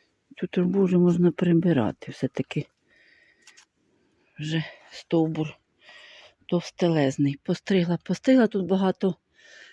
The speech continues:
листя з дерев. Вон сусідські дерева ще позастрягали. Так начебто потрусила, все одно ще бачу є. О, тепер вона не буде така густа. І маю надію, що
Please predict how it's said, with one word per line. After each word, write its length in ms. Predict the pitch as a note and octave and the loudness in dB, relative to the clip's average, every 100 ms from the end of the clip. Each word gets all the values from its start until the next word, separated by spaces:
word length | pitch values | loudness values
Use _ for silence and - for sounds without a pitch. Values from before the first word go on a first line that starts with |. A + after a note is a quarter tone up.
| _ - | _ -4
листя 420 | G3+ F#3+ - F#3+ | 0 0 0 -2
з 80 | F3+ | -2
дерев. 460 | E3 G#3+ C4+ C#4+ A3+ - _ | 0 2 4 4 2 -6 _
Вон 160 | F#3+ F3+ - - | 0 0 -2 -12
сусідські 800 | - F3 - F3 - - F3 - _ _ - - - _ - | -8 -8 -2 -4 -4 -4 -4 -4 _ _ -20 -20 -20 _ -4
дерева 640 | D#3 E3 E3 E3+ D#3+ D#3+ | -2 0 2 2 2 0
ще 220 | - E3+ | -2 -6
позастрягали. 1000 | - D#3 E3 D#3+ - D#3 D3+ D#3+ D#3 D3+ - - - _ - - - _ - | -4 -4 -6 -8 -6 -4 0 2 2 0 -6 -20 -20 _ -20 -20 -20 _ -12
Так 160 | - D#3+ | -6 -2
начебто 580 | F3 E3 - E3 - E3 - | 2 2 0 -8 -8 -12 -10
потрусила, 680 | F3+ F3 E3+ - A3 G3 E3+ | -8 -4 -6 -2 0 2 0
все 280 | - E3 | -2 -4
одно 240 | E3 D3+ C#3+ | 0 2 0
ще 200 | - C#3+ | -4 -6
бачу 380 | C3+ C3+ - C3+ | -4 -6 -6 -2
є. 180 | C#3 - _ - - - - - - _ - | -2 -4 _ -20 -20 -18 -20 -20 -20 _ 0
О, 200 | F3 C#3+ - | 2 2 -2
тепер 340 | G3 G#3+ F#3+ | -2 0 2
вона 220 | F#3+ F#3 | 4 4
не 140 | F3+ F3+ | 4 2
буде 180 | F3 | 0
така 300 | E3+ E3+ - | -2 -4 -6
густа. 460 | E3+ G3 - - D#4 - _ - _ _ _ _ _ _ - | -6 -8 -8 -2 -2 -4 _ -20 _ _ _ _ _ _ 0
І 180 | C#4+ | 4
маю 340 | B3 A3+ A3+ G3+ | 6 4 4 2
надію, 460 | G3 F3+ G#3+ G3+ | 0 0 0 0
що 260 | F#3 - F3 | 0 0 -2